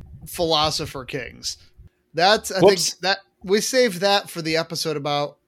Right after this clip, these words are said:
Speaker 1: Tolkien's actual political beliefs, and we talk about the one honest-to-God anarcho-monarchist. I'm serious.
Speaker 2: Yeah.
Speaker 1: I will ex-, I will
Speaker 2: Wants to
Speaker 1: explain
Speaker 2: live,
Speaker 1: myself.
Speaker 2: wants to live in the Shire, but also philosopher king.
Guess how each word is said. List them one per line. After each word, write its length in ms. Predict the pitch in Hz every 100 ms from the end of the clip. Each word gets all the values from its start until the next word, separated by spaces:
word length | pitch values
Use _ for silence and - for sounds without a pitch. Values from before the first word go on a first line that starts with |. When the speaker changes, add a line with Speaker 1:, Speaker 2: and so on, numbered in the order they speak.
| -
Speaker 1:
Tolkien's 520 | 160 156 160 143 131
actual 380 | 151 143 - 143
political 480 | 120 143 143 143 139
beliefs, 520 | 135 135 131 - - - -
and 80 | -
we 140 | 160 156
talk 300 | 170 165 165
about 340 | 156 156 147
the 100 | 165
one 500 | 151 139 165 180 185 165
honest-to-God 1080 | 151 165 165 - 160 139 147 143 143 143 - - - -
anarcho-monarchist. 1300 | 156 151 147 151 139 139 131 123 113 139 - - - - - _ _ -
I'm 160 | 135
serious. 680 | 120 180 175 175 170 - - -
Speaker 2:
Yeah. 320 | 120 113 110
Speaker 1:
I 40 |
will 220 | 151 151
ex-, 140 | - -
I 140 | 139 151
will 60 |
Speaker 2:
Wants 220 | 156 156 -
to 80 |
Speaker 1:
explain 80 | 160
Speaker 2:
live, 80 | 160
Speaker 1:
myself. 280 | 143 147 143
Speaker 2:
wants 200 | 160 -
to 80 | 156
live 180 | 156 139
in 60 |
the 80 | 131
Shire, 440 | - 139 127 117
but 180 | 104 120
also 360 | 120 113 - 110
philosopher 560 | - 113 113 - 113
king. 420 | - 120 110 104